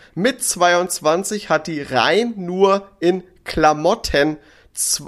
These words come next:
Speaker 2: über zwanzigtausend Euro Schulden.
Speaker 1: Nur
Speaker 2: Mit
Speaker 1: in Klamotten.
Speaker 2: z-, <laughs> mit zweiundzwanzig.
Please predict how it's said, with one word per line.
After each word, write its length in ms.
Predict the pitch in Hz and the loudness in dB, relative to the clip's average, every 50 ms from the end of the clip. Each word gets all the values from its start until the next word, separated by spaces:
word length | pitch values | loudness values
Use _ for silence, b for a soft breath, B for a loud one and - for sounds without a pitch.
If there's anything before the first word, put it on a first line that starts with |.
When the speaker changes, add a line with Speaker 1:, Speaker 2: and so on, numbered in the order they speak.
| - - | -12 -6
Speaker 2:
über 320 | 190 226 233 214 233 233 226 | -4 -2 0 0 0 -2 -2
zwanzigtausend 1300 | - - - - 160 165 175 196 196 - - 202 - - - - - 143 139 143 147 - 180 160 - | -4 -6 -2 2 2 2 2 0 -2 -4 -4 -4 -6 -6 -8 -2 0 2 2 2 0 -2 -2 -4 -2
Euro 340 | - 127 139 139 135 147 143 | 0 0 0 2 0 -2 -4
Schulden. 560 | - - 170 165 175 180 160 147 120 123 - _ _ _ _ _ _ _ _ _ _ _ _ _ _ _ _ - | -2 -2 0 2 2 2 2 0 -6 -6 -10 _ _ _ _ _ _ _ _ _ _ _ _ _ _ _ _ -8
Speaker 1:
Nur 160 | - 165 180 220 | 0 2 2 2
Speaker 2:
Mit 80 | 226 | 2
Speaker 1:
in 60 | 208 | -2
Klamotten. 520 | 175 - 180 165 160 160 160 - 151 135 135 _ _ _ _ _ _ _ _ _ _ _ - | -4 -4 -6 -4 -4 -4 -6 -6 -8 -12 -16 _ _ _ _ _ _ _ _ _ _ _ -10
Speaker 2:
z-, 80 | - | -2
<laughs> 400 | - - - - - - - - | -2 -2 -2 -2 -8 -6 -2 0
mit 160 | 226 226 - - | 0 -2 -2 -4
zweiundzwanzig. 1040 | - - 170 156 156 160 160 160 - - 143 143 156 156 156 - 147 139 - _ | -2 2 2 4 4 2 0 -2 -2 2 2 2 2 2 -2 -6 -8 -8 -10 _